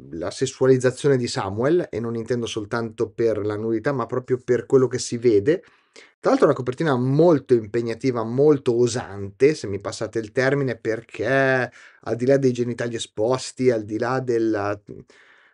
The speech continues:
al di là di tutto, cioè, è una copertina che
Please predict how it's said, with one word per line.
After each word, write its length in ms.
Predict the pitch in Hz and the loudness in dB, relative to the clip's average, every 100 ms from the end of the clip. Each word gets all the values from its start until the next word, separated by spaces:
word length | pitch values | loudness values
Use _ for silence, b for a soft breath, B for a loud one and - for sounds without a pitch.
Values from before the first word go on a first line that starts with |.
| - | -8
al 120 | 127 | -4
di 100 | 127 | 2
là 120 | 151 | 4
di 120 | 147 | 2
tutto, 580 | 139 175 - 190 165 - | -2 -6 2 4 6 4
cioè, 380 | - 143 127 - - | -2 -2 -2 -6 -6
è 140 | 117 | -2
una 260 | 135 131 - | 0 -2 -4
copertina 760 | 131 143 135 - 175 180 - - | 0 2 2 0 0 0 -2 -8
che 480 | - 139 143 143 | 0 4 4 2